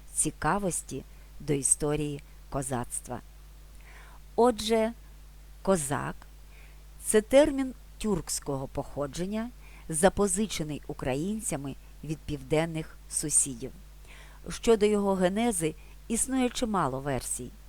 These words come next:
більшість яких розглянуто в дослідженнях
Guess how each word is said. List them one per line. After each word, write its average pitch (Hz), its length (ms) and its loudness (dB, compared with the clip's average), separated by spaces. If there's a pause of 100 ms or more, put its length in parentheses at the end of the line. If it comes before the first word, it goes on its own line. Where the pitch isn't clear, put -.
(380)
більшість 151 680 0
яких 214 460 -2 (280)
розглянуто 220 720 2
в 196 40 -6
дослідженнях 180 880 2